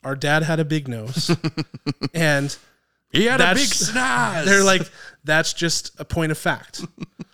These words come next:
Speaker 1: So now people are like, "Well, is this contributing to harmful stereotypes against Jewish people,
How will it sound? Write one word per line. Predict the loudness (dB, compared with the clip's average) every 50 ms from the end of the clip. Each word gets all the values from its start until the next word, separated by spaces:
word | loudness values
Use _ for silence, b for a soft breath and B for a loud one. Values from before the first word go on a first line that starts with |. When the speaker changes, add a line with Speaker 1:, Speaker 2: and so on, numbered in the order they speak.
| b b b
Speaker 1:
So | -2 0 4 4 6 6 6 6 4 2 b b b b b b -2
now | 0 2 2
people | 2 2 0 0 2 2
are | 2 2
like, | 4 4 2 2 0 -4 -12 _ _ _ _
"Well, | -6 -4 0 2 4 4 2 0 -2 -8 _ _ _ _ _ _ _ _ _ _ _ _ _ _ _ _ _ _ _ _ _ _
is | 2 4 4 4 2
this | 0 0 0
contributing | 2 0 0 2 2 2 2 2 2 2 2
to | 0 2
harmful | 2 0 0 0 -2 -4
stereotypes | -4 -4 -2 -2 0 0 0 -2 0 -2 -2 -2 -2 -6
against | -6 -6 -6 -6 -4
Jewish | -4 -4 -4 -4 -4
people, | -6 -6 -8 -4 -4 -2 -2 -2 -4